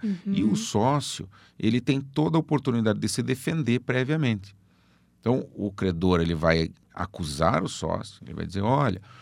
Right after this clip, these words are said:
Speaker 1: eu quero penhorar o seu patrimônio pessoal, porque você comprou aquele carro importado com dinheiro que foi desviado da empresa. Você primeiro deveria ter feito o pagamento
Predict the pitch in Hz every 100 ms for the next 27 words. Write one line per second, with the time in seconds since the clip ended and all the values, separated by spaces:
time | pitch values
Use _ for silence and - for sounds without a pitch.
0 | - - 98 101 87 80 85 82 76 -
1 | 110 127 98 - 78 85 - 101 - 139
2 | 107 - - - - - - 285 - -
3 | - 87 82 85 92 85 76 - - -
4 | 92 85 82 76 73 76 71 113 135 104
5 | 101 - 113 117 147 123 104 107 139 -
6 | 143 156 143 131 101 101 285 285 147 110
7 | 98 - _ - _ - - 85 80 -
8 | 85 90 87 82 82 82 85 78 87 85
9 | 82 85 80 82 80 90 131 147 92